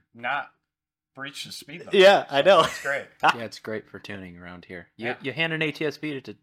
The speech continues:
Speaker 3: Tim to tune, he's like, "Uh," you hand, you hand him a Sonic, he's like, "No problem."
Speaker 2: Yep,
Speaker 3: <laughs>
Speaker 2: we're good.
Speaker 1: Yeah.
Speaker 2: Uh,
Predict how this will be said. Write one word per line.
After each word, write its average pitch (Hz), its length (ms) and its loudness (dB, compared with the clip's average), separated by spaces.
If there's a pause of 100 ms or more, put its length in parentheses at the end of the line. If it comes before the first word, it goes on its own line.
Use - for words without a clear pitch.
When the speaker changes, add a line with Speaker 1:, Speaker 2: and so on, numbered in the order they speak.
Speaker 3:
Tim 110 240 -14
to 101 80 -16
tune, 110 300 -12
he's 101 160 -14
like, 95 160 -16
"Uh," 107 260 -4 (520)
you 117 120 -10
hand, 143 280 0
you 127 120 -2
hand 135 160 -2
him 120 80 -6
a 113 60 -8
Sonic, 160 260 -4
he's 120 120 -10
like, 110 120 -10
"No 269 80 0
problem." 247 240 -4 (300)
Speaker 2:
Yep, 285 640 6
Speaker 3:
<laughs> 440 100 4
Speaker 2:
we're 208 140 6
good. 104 180 4 (260)
Speaker 1:
Yeah. 107 120 -20 (840)
Speaker 2:
Uh, 120 440 4